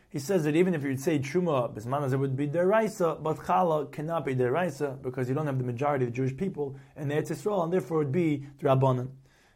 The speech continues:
And therefore, we have refuted the rayas from these two brises. This last one was because, yes, that, that depending on both two brises, we refuted because it could be when you're going from Truma to Chala or Chala to Truma,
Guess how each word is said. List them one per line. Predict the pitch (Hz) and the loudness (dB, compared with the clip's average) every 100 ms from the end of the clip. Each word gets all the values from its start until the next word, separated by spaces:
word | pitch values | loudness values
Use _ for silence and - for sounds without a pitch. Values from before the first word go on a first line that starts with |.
| - | -10
And | 127 143 | 0 6
therefore, | 180 - 214 170 151 - - - | 6 6 6 8 6 0 -16 0
we | 151 | 6
have | 147 143 | 6 6
refuted | 135 185 170 | 0 0 0
the | 160 | 2
rayas | 165 185 185 139 | 8 8 8 2
from | 143 | -2
these | 147 180 | -2 0
two | 190 | 2
brises. | 160 220 233 - 135 | 2 2 0 -2 -2
This | 131 135 | -2 4
last | 160 165 160 | 4 4 2
one | 151 147 | 0 2
was | 135 | 2
because, | 127 127 139 123 120 - - | 0 0 2 0 -2 -12 -2
yes, | 123 110 135 - - _ - | 2 2 0 -6 -18 _ -4
that, | 143 127 123 | 0 0 0
that | 123 123 - 135 | -4 -6 -6 0
depending | 131 135 185 190 | 0 2 2 2
on | 165 139 | 2 4
both | 175 190 | 4 4
two | 208 | 0
brises, | 170 190 202 170 | 0 0 0 -2
we | 156 160 | 0 2
refuted | 156 202 233 170 151 | 2 0 0 0 -2
because | - 170 143 | -2 -4 -4
it | 143 | -4
could | 170 139 | -2 -2
be | 196 226 | 0 0
when | 165 151 | 2 0
you're | 143 | 0
going | 151 180 | 0 0
from | 151 135 | -2 -6
Truma | 160 190 175 | 0 0 0
to | 160 | -2
Chala | 190 214 | 2 4
or | 139 | 4
Chala | 131 170 190 | 2 2 2
to | 202 | -2
Truma, | 302 233 202 | 0 2 2